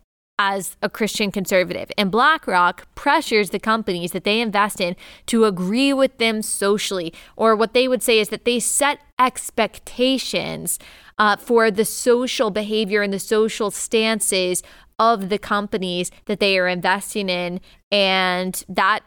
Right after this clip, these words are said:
includes Disney. If you look at the charitable giving and the annual report that BlackRock puts out, you can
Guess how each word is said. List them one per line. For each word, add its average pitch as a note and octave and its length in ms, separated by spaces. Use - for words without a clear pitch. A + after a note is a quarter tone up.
includes G3+ 880
Disney. G#3 500
If - 160
you G3+ 120
look A3+ 280
at F#3+ 440
the G3+ 320
charitable G3+ 600
giving G3 420
and F3+ 160
the E3+ 40
annual G3+ 520
report G3+ 400
that - 140
BlackRock G3 540
puts G3+ 200
out, B3 220
you G3 100
can F#3+ 220